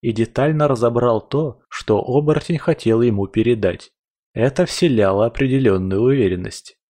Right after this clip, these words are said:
Весила туша килограммов пятьдесят, но взвалить её на плечи, бесчувственную и аморфную,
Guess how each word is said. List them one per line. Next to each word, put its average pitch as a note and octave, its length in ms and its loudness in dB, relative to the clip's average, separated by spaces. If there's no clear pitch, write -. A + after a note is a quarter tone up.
Весила D3+ 540 0
туша D#3+ 340 -2
килограммов G#2 640 0
пятьдесят, G2 680 -6
но A2+ 180 0
взвалить A2 480 0
её G#2 220 2
на G2+ 120 0
плечи, A2 640 -2
бесчувственную G2 1080 -2
и - 120 -2
аморфную, G2+ 840 -2